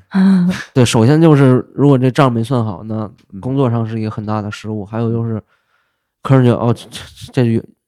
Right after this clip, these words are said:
Speaker 2: 店里的人怎么自己也喝多了？
Speaker 1: 嗯，嗯。
Speaker 2: 那他可能觉得，哦，下回我不会来了，就
Speaker 3: 对。
Speaker 1: 嗯。
Speaker 2: 对，所以我尽量就是上班的时候不喝酒。
Speaker 3: OK，
Speaker 1: 嗯。
Speaker 3: 所以你是清醒的，然后看到这些人在那边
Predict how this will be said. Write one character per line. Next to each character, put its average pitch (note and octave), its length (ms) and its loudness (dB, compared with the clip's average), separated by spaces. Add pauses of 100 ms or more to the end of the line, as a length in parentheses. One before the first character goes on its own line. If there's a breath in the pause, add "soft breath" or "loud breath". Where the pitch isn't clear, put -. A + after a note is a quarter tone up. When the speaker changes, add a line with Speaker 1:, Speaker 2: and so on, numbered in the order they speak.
(240)
Speaker 2:
店 B2+ 160 0
里 A2 60 -2
的 A2+ 60 -2
人 A#2+ 140 -2
怎 A2+ 80 -6
么 G#2+ 80 -8
自 B2+ 140 -10
己 A#2 80 -4
也 B2 100 0
喝 A2 180 -6
多 G#2 220 -6
了？ - 80 -18 (120)
Speaker 1:
嗯， G#3 220 2
嗯。 - 20 -
Speaker 2:
那 G3 120 2
他 B2+ 140 2
可 A#2+ 80 -4
能 A#2 140 -4
觉 A#2 100 -4
得， A2+ 80 -4
哦， A#2 100 -4
下 A#2 180 -6
回 A2+ 80 -6
我 A2 140 -6
不 A2 160 -12
会 A#2 80 -8
来 G#2+ 120 -8
了， A2 300 -12
就 G#2+ 80 -14
Speaker 3:
对。 F#2 200 -14 (260)
Speaker 1:
嗯。 G3+ 180 4
Speaker 2:
对， F#3+ 80 0
所 A2+ 220 -4
以 A2 60 -2
我 G#2 160 -4
尽 A2+ 180 -10
量 A2 180 -6
就 G#2+ 120 -12
是 G#2 260 -16
上 G#2+ 220 -14
班 G#2+ 120 -12
的 G#2+ 120 -10
时 G#2 80 -14
候 G#2 60 -12
不 G#2+ 140 -14
喝 G2 160 -14
酒。 - 60 -20 (220)
Speaker 3:
OK， G2+ 180 -2
Speaker 1:
嗯。 F#2+ 100 -2
Speaker 3:
所 C3 120 -4
以 B2+ 40 -4
你 A#2 60 -4
是 A#2 80 -4
清 C#3+ 180 -4
醒 B2+ 160 -6
的， F2 80 -10
然 F2 80 -8
后 E2+ 80 -14
看 A2+ 120 -6
到 G2+ 40 -6
这 G2+ 120 -6
些 G2+ 180 -4
人 F#2 480 -4
在 G#2 80 -10
那 G2 80 -6
边 F2+ 320 -12